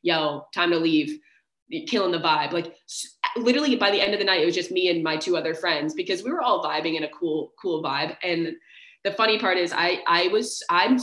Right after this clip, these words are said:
I'm obsessed with Snoop. I've loved Snoop for so long, but I also just, like, have my background in journalism. So I had so many questions that I wanted to ask him, but I was just trying to be subtle about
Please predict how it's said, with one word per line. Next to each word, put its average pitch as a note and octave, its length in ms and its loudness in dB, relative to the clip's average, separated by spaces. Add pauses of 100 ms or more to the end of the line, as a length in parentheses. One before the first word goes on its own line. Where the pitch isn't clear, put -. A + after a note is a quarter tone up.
(140)
I'm F3 140 0
obsessed C#3 340 -8
with - 100 -14
Snoop. C#3 300 -10
I've D3 160 -10
loved C#3 200 -12
Snoop D3 280 -8
for D3+ 100 -6
so C3 220 -8
long, C3+ 380 -6
but D3+ 220 -4
I D3+ 180 0
also D#3+ 320 -2
just, E3+ 180 -6
like, E3 140 -4
have C#3 180 -6
my C3+ 140 -4
background B2+ 400 -4
in D3 80 -6
journalism. C3 480 -6
So E3 180 -6
I D3+ 80 0
had F#3 160 -2
so D#3 260 -4
many D3+ 200 -2
questions D#3 360 -4
that D3+ 120 -4
I D3+ 40 -2
wanted D3+ 220 -2
to D3+ 100 -6
ask C3+ 240 -4
him, F#3+ 140 -4
but D#3+ 80 -4
I D#3 60 -2
was D#3 160 0
just E3+ 160 -4
trying E3+ 160 -2
to E3 40 0
be D#3 140 -2
subtle D#3+ 380 -4
about D3+ 180 -6